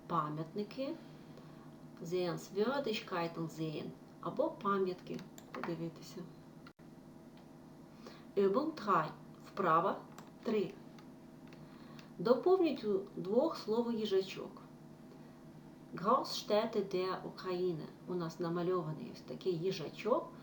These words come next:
Давайте пригадаємо, які великі міста України ми можемо назвати. Наприклад, Одеса, Чернівці, Київ,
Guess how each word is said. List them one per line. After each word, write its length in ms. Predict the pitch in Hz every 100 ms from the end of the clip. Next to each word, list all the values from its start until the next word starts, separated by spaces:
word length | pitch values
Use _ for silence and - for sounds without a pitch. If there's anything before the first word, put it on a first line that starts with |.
| - - - - -
Давайте 340 | 190 175 170
пригадаємо, 760 | 170 160 156 160 226 311 247 -
які 540 | - 170 190 - 247 -
великі 680 | 165 202 233 240 220 - 180
міста 500 | 175 180 - 190 -
України 760 | 165 - 160 151 208 330 269 127 - - -
ми 160 | 220 262
можемо 560 | 160 208 226 208 190 - -
назвати. 680 | 208 208 185 151 151 - - - - - - - - - - - - - - - - - - - - - -
Наприклад, 540 | 165 165 170 165 123 - - - - - - -
Одеса, 840 | 269 320 175 165 156 - 240 240 311 - - - - - - - - - -
Чернівці, 1400 | - 269 320 285 214 214 196 - - - - 165 165 220 - - - - - - - - - - - -
Київ, 640 | 202 170 151 151 220